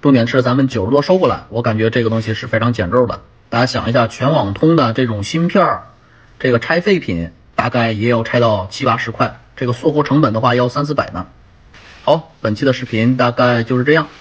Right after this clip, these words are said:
大家看一下咱们九十多收过来这个喜马拉雅的儿童手机校园守护卡怎么样？喜欢这个视频呢，记得关注一下李小璐捡漏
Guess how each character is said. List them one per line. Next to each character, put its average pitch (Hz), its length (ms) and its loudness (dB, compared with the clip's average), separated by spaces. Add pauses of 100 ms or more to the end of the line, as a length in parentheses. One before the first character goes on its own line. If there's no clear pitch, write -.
(100)
大 117 80 0
家 117 100 4
看 120 240 0
一 117 40 -2
下 117 100 -2
咱 117 160 -6
们 123 120 2
九 110 160 -4
十 117 60 -4
多 139 200 2
收 - 180 -4
过 120 80 2
来 110 100 2
这 113 140 -2
个 110 180 -2
喜 - 220 -10
马 131 140 0
拉 143 140 0
雅 113 180 -2
的 98 80 -4
儿 98 120 -2
童 143 140 0
手 98 160 0
机 131 300 2
校 - 180 0
园 139 120 4
守 107 120 0
护 135 100 -2
卡 123 140 0
怎 131 80 -4
么 98 80 -4
样？ 320 160 2 (640)
喜 - 160 -6
欢 123 100 2
这 165 80 4
个 156 60 4
视 - 100 -6
频 117 160 -2
呢， 123 160 4
记 123 100 -2
得 117 100 0
关 135 200 2
注 135 100 0
一 113 80 0
下 113 260 0
李 117 120 0
小 120 140 0
璐 123 80 0
捡 120 120 0
漏 147 180 2